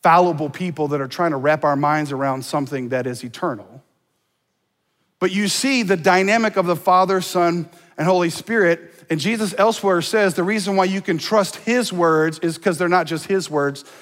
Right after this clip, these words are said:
they're also the Father's words and the Spirit's words. And in the court of law, if you got two witnesses, that confirms what you're saying.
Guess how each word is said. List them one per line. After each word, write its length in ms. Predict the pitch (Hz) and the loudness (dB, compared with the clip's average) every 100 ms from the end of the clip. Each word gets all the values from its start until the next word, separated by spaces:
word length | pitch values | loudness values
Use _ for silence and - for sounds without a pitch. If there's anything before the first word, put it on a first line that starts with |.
| - | -2
they're 80 | 156 | 2
also 220 | 170 170 | 2 0
the 80 | 151 | -2
Father's 400 | 151 160 156 135 | 2 2 2 -2
words 220 | 151 143 | -4 -2
and 80 | 143 | -4
the 60 | |
Spirit's 360 | 123 - 135 107 | -6 -6 -6 -8
words. 380 | 113 104 - - _ _ _ _ _ _ _ _ _ _ | -14 -16 -18 -20 _ _ _ _ _ _ _ _ _ _
And 100 | 165 | 0
in 100 | 185 | 2
the 80 | 170 | 0
court 260 | 143 208 175 | 0 0 0
of 100 | 165 | 4
law, 180 | 185 | 4
if 80 | 160 | 4
you 60 | 175 | 2
got 180 | 165 131 | 0 0
two 140 | 190 | -4
witnesses, 720 | 160 180 151 127 131 131 - - _ _ _ _ _ _ _ _ _ _ - | -4 -4 -4 -8 -10 -10 -14 -18 _ _ _ _ _ _ _ _ _ _ -8
that 100 | 143 | -6
confirms 460 | 170 143 165 147 143 | -4 -2 0 0 -2
what 140 | 151 | -4
you're 140 | 143 | -4
saying. 440 | 123 175 135 104 | -6 -6 -6 -10